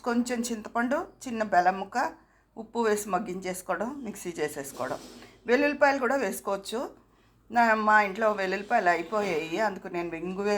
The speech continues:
వేశాను. వెల్లుల్లిపాయలు వేస్తే కూడా పచ్చళ్ళలో మనకి కొలెస్ట్రాల్ అది రాకుండా చక్కగా ఉంటుంది, వెల్లుల్లిపాయ, పచ్చి వెల్లుల్లిపాయలు వేసి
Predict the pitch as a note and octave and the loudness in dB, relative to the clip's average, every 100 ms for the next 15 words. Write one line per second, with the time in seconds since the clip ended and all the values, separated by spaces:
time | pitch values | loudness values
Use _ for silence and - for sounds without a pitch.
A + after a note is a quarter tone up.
0 | D#3+ D#3+ D#3+ C3+ F#3 C#4+ D4+ A3+ A3+ A3+ | 0 -2 -2 -2 -2 -4 -4 -2 0 0
1 | A3+ A#3 G#3+ G#3 A#3 G#3+ A3 G#3+ G3 G#3 | 0 0 0 -2 -6 -4 -4 -2 -4 -2
2 | G3 G3 G3 F3+ F3 F3+ F3 - _ _ | -2 2 2 2 -2 -6 -12 -14 _ _
3 | _ - G3 G#3 - G#3+ G3 G3+ F3+ G3 | _ 4 4 0 2 2 4 2 0 -4
4 | F3 E3+ E3+ F#3 F#3 G3 F#3 F#3 F3+ F#3 | -2 0 0 0 -4 -4 -4 -2 4 4
5 | D#3+ F3+ D#3 D3 D3 D#3+ D#3+ C#3+ C3+ - | 2 -6 -10 -8 -8 -8 -6 -6 -8 -12
6 | D3 D3+ D3 - D3 C#3+ C#3+ | -12 -10 -10 -6 -4 -4 -6